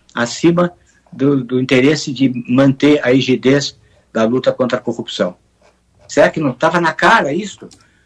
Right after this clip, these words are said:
Se eu que estou fora disse, <laughs> olha, vai, é, é altamente prejudicial a posição de ser, a, de aceitar ser ministro da Justiça. Será que ele não passava pela cabeça dele isso?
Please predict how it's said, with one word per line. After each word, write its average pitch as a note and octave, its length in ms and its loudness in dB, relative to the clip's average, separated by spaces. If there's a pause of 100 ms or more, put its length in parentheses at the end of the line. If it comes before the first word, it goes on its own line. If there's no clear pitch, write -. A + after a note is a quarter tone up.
(160)
Se - 360 -4
eu F#3+ 140 -2
que - 80 -18
estou F3 140 -4
fora E3 380 -2
disse, C#3+ 520 -6 (300)
<laughs> - 540 -14
olha, C#3+ 300 -2 (420)
vai, D3 160 -4
é, C#3+ 200 -4
é - 20 -6
altamente E3 520 -2
prejudicial D3 640 -6
a C#3+ 60 -2
posição C3 560 -6 (320)
de A#2+ 160 -10
ser, D3 320 2
a, A#2+ 100 -2 (300)
de B2+ 80 0
aceitar C3 460 0
ser C#3 140 -2
ministro C3 400 2
da A2+ 60 -2
Justiça. A#2+ 520 -2 (120)
Será F#3+ 300 0
que F#3 120 -4
ele B2 100 -4
não A#2+ 140 -8
passava E3 360 -4
pela B2+ 180 -6
cabeça B2 420 -8
dele C3 340 -2
isso? - 200 -8